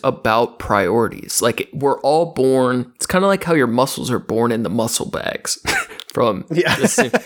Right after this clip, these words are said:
Speaker 2: <laughs>
Speaker 1: we're all born with a time wallet. We have a
Speaker 2: Mm.
Speaker 1: certain amount of time in that wallet. And each moment, each second of our lives costs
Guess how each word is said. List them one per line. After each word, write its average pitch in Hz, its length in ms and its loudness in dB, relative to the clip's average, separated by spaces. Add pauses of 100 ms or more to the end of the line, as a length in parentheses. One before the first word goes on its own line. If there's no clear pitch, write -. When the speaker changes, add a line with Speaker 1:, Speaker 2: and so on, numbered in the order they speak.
(400)
Speaker 2:
<laughs> - 80 0
Speaker 1:
we're 147 200 2
all 156 220 2
born 131 440 0
with - 180 -4
a 113 40 -4
time 104 440 -2
wallet. - 420 -10 (160)
We 120 140 4
have 131 380 -2
a 120 100 0
Speaker 2:
Mm. 131 40 -4
Speaker 1:
certain 131 480 0
amount 131 320 2
of 110 100 -8
time 123 460 0
in 123 300 -2
that 120 220 -2
wallet. - 460 -4 (360)
And 127 280 2
each 156 320 -2
moment, 127 500 0
each 135 220 -4
second 127 400 0
of 117 100 0
our 113 140 2
lives 92 420 0
costs - 540 -2